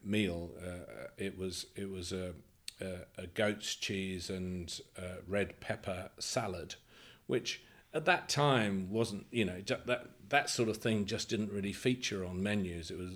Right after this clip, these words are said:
you know, obviously a very Mediterranean style dish. And I came away from there, and I said to Gerard on the way home from, from that, that, uh, uh, lunch,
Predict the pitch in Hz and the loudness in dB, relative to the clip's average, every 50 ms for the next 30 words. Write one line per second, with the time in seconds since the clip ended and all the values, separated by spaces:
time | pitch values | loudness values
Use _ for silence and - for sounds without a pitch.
0 | 90 78 - 98 92 90 85 85 - - 104 92 92 - - - 90 87 87 87 | -10 -8 -6 -4 -4 -4 -4 -6 -2 -2 -2 -2 -2 -6 -6 -4 -4 -4 -4 -4
1 | 92 90 90 87 87 - - - 113 90 95 90 90 90 - 98 101 101 95 87 | -4 -4 -4 -6 -6 -8 -10 -12 -8 -6 -6 -6 -6 -6 -6 -4 -2 -2 -2 -2
2 | 90 90 87 90 90 85 - - - - - 101 95 92 87 87 87 - - - | -2 -4 -4 -6 -8 -10 -10 -10 -8 -4 -2 -2 -2 -2 -4 -8 -12 -12 -6 -2
3 | 127 113 90 - - - - - - - - - - - - - - - - - | -2 -2 -2 -2 -8 -8 -10 -14 -20 -20 -20 -20 -20 -20 -20 -20 -20 -20 -20 -20
4 | - - - _ _ _ _ - 131 143 151 156 156 147 - 190 190 190 180 160 | -20 -20 -20 _ _ _ _ 0 2 4 4 4 2 0 0 0 2 4 4 6
5 | 147 139 127 113 - - 110 104 107 110 110 104 98 92 87 - - 98 98 98 | 6 6 4 2 0 0 0 2 2 2 2 0 -2 -4 -6 -8 -8 -6 -6 -4
6 | 98 98 - - - - _ _ _ _ _ - 92 87 90 95 - - - - | -4 -6 -8 -10 -18 -20 _ _ _ _ _ -18 -16 -16 -16 -18 -18 -18 -16 -16
7 | 131 - - - - 101 98 - - 113 107 - 107 92 98 110 104 98 95 92 | -16 -16 -16 -12 -10 -8 -6 -2 -2 -2 -2 -2 -4 0 2 4 4 4 4 2
8 | 90 95 95 95 95 95 98 95 90 82 101 98 98 95 92 90 87 - 95 90 | 0 0 0 0 0 2 2 0 0 -2 -2 -2 -2 -2 -4 -6 -8 -8 -6 -6
9 | 90 90 87 90 - 98 92 92 95 95 92 - - - - 76 - _ _ - | -6 -6 -8 -10 -10 -8 -6 -4 -4 -4 -6 -8 -12 -18 -20 -20 -20 _ _ -10
10 | 95 95 92 87 - _ _ _ _ _ _ _ _ _ _ - 92 87 87 85 | -8 -8 -8 -10 -12 _ _ _ _ _ _ _ _ _ _ -12 -12 -10 -10 -10
11 | 85 85 - - - - - 87 82 64 - 98 113 117 104 - - - - | -12 -14 -14 -16 -16 -16 -16 -16 -14 -8 0 2 2 2 0 -2 -8 -14 -14